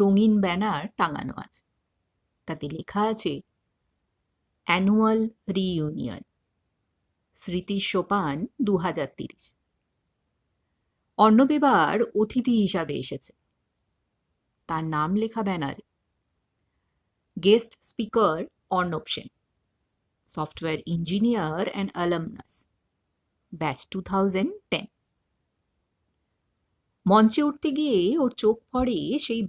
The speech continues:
পুরনো করিডোর, যেখানে একসময় রণ হেসে বলতো,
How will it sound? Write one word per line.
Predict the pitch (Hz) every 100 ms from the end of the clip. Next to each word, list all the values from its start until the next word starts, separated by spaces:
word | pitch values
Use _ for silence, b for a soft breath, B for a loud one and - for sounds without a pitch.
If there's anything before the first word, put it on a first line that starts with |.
| -
পুরনো | 208 202 233 220 147 -
করিডোর, | - 147 131 - - _ _ _ _ _ _ _ _ _ -
যেখানে | 170 160 165 151
একসময় | 147 165 - 214 214 208 185 190 269 _ _ _ -
রণ | 170 175 180
হেসে | - 175 - 202
বলতো, | 156 165 185 220 165